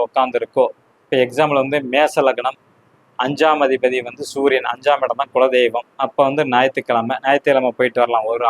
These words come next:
ஆப்ஷன். அப்படி இல்லைன்னா அந்த சூரியன் வந்து பார்த்தீங்கன்னா புதன் வீடான கன்னி வீட்டுல இருக்குதுன்னா புதன்கிழமை அன்னைக்கு போயிட்டு வரலாம். இது மாதிரி உங்களோட லக்னத்துக்கு அஞ்சாம் இடம் யாரு, எந்த கிழமை வருதுன்னு பார்த்து நீங்க தேர்ந்தெடுத்து போயிட்டு வர்றது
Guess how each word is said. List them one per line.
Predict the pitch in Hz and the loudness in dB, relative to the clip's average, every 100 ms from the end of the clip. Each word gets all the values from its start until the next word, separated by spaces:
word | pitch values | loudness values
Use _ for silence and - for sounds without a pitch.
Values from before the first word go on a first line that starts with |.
| 113 | 0
ஆப்ஷன். | - 135 139 _ _ _ - | -2 -10 -10 _ _ _ -4
அப்படி | 127 139 | 0 2
இல்லைன்னா | 143 156 151 | 2 2 2
அந்த | 135 - | -2 -2
சூரியன் | 151 160 156 151 131 | 0 2 4 2 -2
வந்து | 139 143 | -4 0
பார்த்தீங்கன்னா | 123 120 120 120 147 156 _ _ _ | 0 -2 -12 -4 -4 -4 _ _ _
புதன் | 131 135 160 160 | -4 2 2 2
வீடான | 147 135 131 123 - | 0 2 0 0 -2
கன்னி | 135 160 160 | -2 -2 -2
வீட்டுல | 143 127 123 | -4 -2 0
இருக்குதுன்னா | 123 123 117 127 156 - | 0 0 -4 -4 -6 -6
புதன்கிழமை | 135 170 170 147 131 113 | -2 -2 0 0 0 -2
அன்னைக்கு | 110 123 - | -10 -10 -4
போயிட்டு | 117 113 | -2 -2
வரலாம். | 110 110 - _ _ _ _ | -4 -4 -8 _ _ _ _
இது | - 139 | -4 0
மாதிரி | 147 160 175 | 2 2 2
உங்களோட | 151 139 135 131 120 | -2 0 4 4 4
லக்னத்துக்கு | 123 147 151 156 156 | 0 -2 -4 -2 -2
அஞ்சாம் | 135 131 139 139 | -2 0 0 2
இடம் | 127 120 | -2 -2
யாரு, | 117 127 131 143 - | 0 2 0 -4 -8
எந்த | 127 135 | -4 -2
கிழமை | 135 127 131 123 | 0 -2 0 -2
வருதுன்னு | 120 127 117 | -2 -4 0
பார்த்து | 120 123 170 160 | 0 0 -6 -6
நீங்க | 131 123 | -6 -6
தேர்ந்தெடுத்து | 139 135 131 123 123 | 0 0 0 -2 -4
போயிட்டு | 127 120 120 | -4 -2 -2
வர்றது | 117 147 | 0 -2